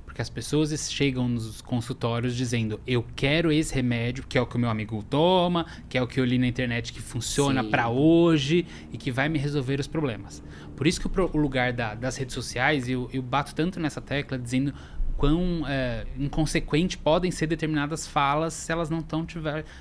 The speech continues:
Speaker 1: di-, diretamente embasadas de uma maneira que faça sentido para as pessoas. Né? Tudo bem, eu, eu sei de muitos conteúdos, só que eu preciso saber como eu falo isso pras pessoas.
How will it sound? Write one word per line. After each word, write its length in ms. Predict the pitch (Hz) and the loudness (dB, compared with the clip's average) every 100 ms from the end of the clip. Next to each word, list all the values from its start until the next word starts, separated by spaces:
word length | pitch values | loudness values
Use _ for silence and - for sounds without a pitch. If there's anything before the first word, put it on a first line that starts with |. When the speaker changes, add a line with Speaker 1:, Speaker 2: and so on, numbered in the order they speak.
| - - | -14 -4
Speaker 1:
di-, 200 | 127 131 - | -4 -4 -10
diretamente 640 | 139 131 147 185 151 160 156 | -4 0 2 4 4 4 4
embasadas 680 | 147 156 127 139 185 202 156 | 6 6 6 6 6 4 2
de 80 | |
uma 80 | 165 | 2
maneira 300 | 156 151 151 | 4 4 2
que 80 | 147 | 0
faça 240 | - 151 - | -2 -4 -2
sentido 400 | - 143 180 175 | -4 -2 0 2
para 260 | 160 180 | 4 4
as 80 | 220 | 2
pessoas. 640 | - 269 - 170 170 107 - - - - - | -2 -4 0 2 2 -2 -10 -18 -18 -18 -6
Né? 100 | 165 | -6
Tudo 200 | 160 220 | -2 -2
bem, 380 | 240 147 196 143 | 0 0 2 0
eu, 220 | 123 131 127 | -2 -4 -4
eu 160 | 147 | -4
sei 300 | 151 - 185 | -4 -2 -2
de 100 | 208 | 0
muitos 260 | 160 196 208 | -2 -2 -2
conteúdos, 520 | - 240 247 190 160 - - | -2 0 2 2 0 -8 -16
só 120 | - 175 | -8 -8
que 60 | |
eu 40 | - | -6
preciso 200 | - 180 | -6 -4
saber 160 | 196 | -2
como 180 | 196 202 | 0 0
eu 40 | 220 | 0
falo 560 | - - 180 285 285 | -2 2 6 6 6
isso 140 | 190 - | 2 -2
pras 160 | 147 | -6
pessoas. 520 | - 123 - 107 101 | -4 -6 -4 -6 -8